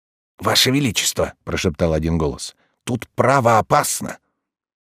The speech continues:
Император обернулся и приказал жестом своему штабу выстроиться в узком переулке, тянувшемся вдоль завода. Здесь люди и животные были под отличным прикрытием.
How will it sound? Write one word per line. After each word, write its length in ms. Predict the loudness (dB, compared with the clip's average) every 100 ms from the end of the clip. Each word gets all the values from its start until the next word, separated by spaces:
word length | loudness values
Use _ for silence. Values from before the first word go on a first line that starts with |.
| _
Император 500 | -2 2 4 4 2
обернулся 680 | 2 4 4 2 2 0 0 -2 _
и 80 | -4
приказал 460 | 0 2 4 6 6
жестом 360 | 6 4 2
своему 340 | 2 4 4 4
штабу 340 | 4 4 6
выстроиться 500 | 4 2 2 0 2
в 80 | 0
узком 260 | 0 0 0
переулке, 680 | 2 4 4 4 2 2 -2 -4
тянувшемся 580 | 4 4 4 0 0 -2
вдоль 260 | 2 2
завода. 520 | 4 2 2 0 -4 -18 _ _ _
Здесь 440 | -8 0 2 2 2
люди 300 | 2 4 4
и 80 |
животные 500 | 2 2 2 2 0
были 180 | 2 2
под 240 | 0 0 0
отличным 600 | 0 -2 -2 -2 -6 -4
прикрытием. 640 | -8 -6 -6 -8 -16 -18